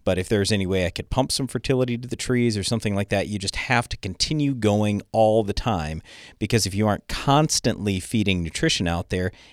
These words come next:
it is going to leach away in those kind of soils with that much rainfall. So yes, I can understand that that's a real challenge,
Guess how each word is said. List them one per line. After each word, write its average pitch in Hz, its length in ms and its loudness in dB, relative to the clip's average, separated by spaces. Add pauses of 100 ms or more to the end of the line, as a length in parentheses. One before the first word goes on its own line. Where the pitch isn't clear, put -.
it 143 140 4
is 240 180 6
going 233 260 2
to 104 40 2
leach 92 300 0
away 71 260 -6
in 92 140 -2
those 123 180 2
kind 180 180 0
of 165 60 0
soils 120 400 4
with 82 140 -8
that 104 240 0
much 104 240 -2
rainfall. 101 480 -4 (320)
So 95 500 4
yes, 135 380 2
I 101 80 -2
can 98 160 -4
understand 139 580 2
that - 140 -10
that's 107 360 -2
a 101 80 -2
real 117 340 2
challenge, 80 640 -2